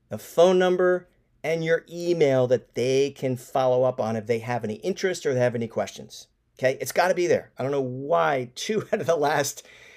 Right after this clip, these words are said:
this week, two pitch decks I saw didn't have any, anything on the last page. It just said, "Thank you," or something like that. Uh, "God bless you." It's like, oh my <laughs> God.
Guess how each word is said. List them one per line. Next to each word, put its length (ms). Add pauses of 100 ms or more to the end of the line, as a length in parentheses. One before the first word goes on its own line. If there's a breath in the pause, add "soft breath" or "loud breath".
(280 loud breath)
this 260
week, 280
two 500
pitch 240
decks 220
I 60
saw 420 (340)
didn't 220
have 160
any, 300
anything 380
on 100
the 40
last 280
page. 280
It 60
just 180
said, 300
"Thank 260
you," 180
or 140
something 300
like 180
that. 240 (500 soft breath)
Uh, 360
"God 260
bless 260
you." 220
It's 120
like, 200
oh 260
my 280
<laughs> 40
God. 540